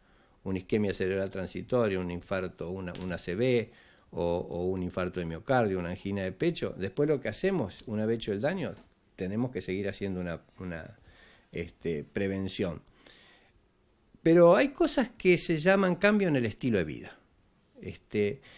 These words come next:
el cambio en el estilo de vida fue, será y seguirá siendo una de las cosas más importantes.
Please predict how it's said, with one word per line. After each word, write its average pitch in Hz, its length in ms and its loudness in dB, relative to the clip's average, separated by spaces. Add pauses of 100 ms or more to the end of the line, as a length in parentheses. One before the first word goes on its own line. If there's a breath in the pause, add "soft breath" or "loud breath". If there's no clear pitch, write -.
(200 loud breath)
el 156 140 -4
cambio 254 240 6
en 202 80 4
el 170 40 2
estilo 175 260 0
de 151 100 2
vida 190 420 2
fue, 196 460 0
será 151 580 0 (640)
y - 80 -10
seguirá 127 400 -2
siendo 165 560 -2
una 135 180 -2
de 123 40 0
las 113 120 -4
cosas 117 320 -6
más 113 160 -6
importantes. - 840 -10